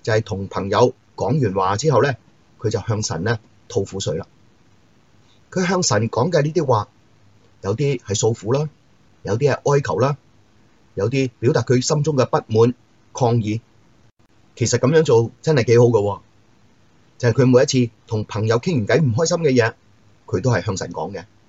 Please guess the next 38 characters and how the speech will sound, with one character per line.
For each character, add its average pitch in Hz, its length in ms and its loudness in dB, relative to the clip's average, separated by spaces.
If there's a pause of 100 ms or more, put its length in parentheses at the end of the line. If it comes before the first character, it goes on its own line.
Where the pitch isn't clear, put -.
(1040)
你 139 80 0
會 160 100 0
睇 151 140 4
到 170 260 4 (420)
佢 143 140 -2
同 104 180 -2
神 101 220 -2
之 160 140 -4
間 160 260 0 (580)
就 135 120 -2
係 120 140 4
有 113 100 4
一 - 20 0
份 117 160 -2
密 113 120 -2 (140)
友 95 140 -2
之 131 140 -4
情， 78 160 -4 (1300)
好 127 100 0
寶 117 120 4
貴 101 340 2
啊！ - 60 -12 (1000)
主 - 140 -8 (240)
真 170 160 -2
係 160 120 4
一 175 40 4
位 123 320 2 (540)
讓 131 200 4
我 147 80 2
哋 135 80 4
可 117 240 2
以 127 220 0 (140)
喺 - 80 2
佢 160 100 2
面 117 220 2
前 90 220 -6
傾 160 300 -2
心 143 240 -2